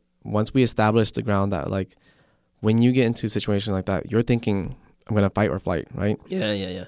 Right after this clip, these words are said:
Speaker 1: And then when I get, we get into situations like that,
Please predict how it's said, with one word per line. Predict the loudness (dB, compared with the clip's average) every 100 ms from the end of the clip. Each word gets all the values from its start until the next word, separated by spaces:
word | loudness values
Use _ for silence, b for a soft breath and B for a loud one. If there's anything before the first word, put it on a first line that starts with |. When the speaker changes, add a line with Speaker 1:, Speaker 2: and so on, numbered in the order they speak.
| _ _
Speaker 1:
And | -4 0
then | 2 2
when | 2 2 0 -4 -8 b b _ 0
I | 0
get, | 0 -4
we | 0 2
get | 2 0
into | -2
situations | -4 -4 -4
like | -6
that, | -8 -8